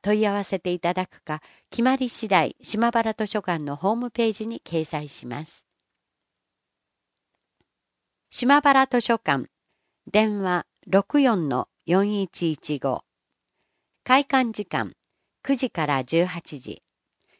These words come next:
金曜は二十時まで開館。休館日、三月二日、九日、十六日、二十三日、三十日、いずれも月曜。三十一日火曜、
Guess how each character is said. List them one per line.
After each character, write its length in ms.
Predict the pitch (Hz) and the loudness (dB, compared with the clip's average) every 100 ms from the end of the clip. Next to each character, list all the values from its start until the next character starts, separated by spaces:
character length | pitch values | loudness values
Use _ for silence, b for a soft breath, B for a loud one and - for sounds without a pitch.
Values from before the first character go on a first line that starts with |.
| _ | _
金 220 | - 254 | 0 2
曜 180 | 247 233 | 2 2
は 140 | 208 180 | 2 0
二 200 | 208 214 | -2 2
十 200 | 233 208 | 2 2
時 120 | 190 | 0
ま 140 | 180 | -4
で 120 | 208 | -4
開 220 | 196 160 139 | -6 -6 -8
館。 280 | - 98 76 _ _ _ _ _ _ _ _ _ | -10 -14 -16 _ _ _ _ _ _ _ _ _
休 200 | - 285 | -2 0
館 320 | 277 269 202 139 | 2 -2 -2 -8
日、 180 | - _ _ _ _ _ _ | -12 _ _ _ _ _ _
三 300 | - 277 247 | 0 0 0
月 460 | 170 - 139 - _ | -4 -8 -8 -8 _
二 320 | - - - - | -20 -18 -16 -12
日、 260 | - 208 202 _ - | -2 0 -2 _ -4
九 340 | 185 - 220 | -2 0 0
日、 440 | 208 202 - 180 - _ - | 0 -4 -2 -2 -4 _ -6
十 280 | 175 202 214 | 2 4 4
六 260 | 202 - | 0 -2
日、 540 | 190 185 - 160 151 _ - | -4 -4 -6 -6 -6 _ -4
二 180 | 220 240 | -2 0
十 260 | 196 165 | 0 0
三 340 | - 185 185 165 | -2 -4 -4 -4
日、 460 | 139 - 104 - _ | -8 -8 -10 -10 _
三 320 | - 208 233 | -4 -4 -2
十 220 | 233 226 | -2 -2
日、 500 | 165 139 - - - _ _ _ | -2 -6 -10 -14 -16 _ _ _
い 140 | 185 | -4
ず 160 | 185 247 | 2 2
れ 100 | 247 | 2
も 200 | 226 214 | -2 -4
月 360 | 156 147 - 151 | -6 -8 -6 -4
曜。 380 | 131 113 - _ _ _ _ _ _ _ _ _ - | -2 -4 -6 _ _ _ _ _ _ _ _ _ -4
三 260 | 269 269 | 0 0
十 180 | 220 170 | 2 2
一 260 | 160 - 175 | 2 -2 -4
日 520 | 165 - - 139 - | -4 -6 -6 -6 -6
火 200 | - 165 | -8 -4
曜、 360 | 165 175 127 - | -2 0 -2 -6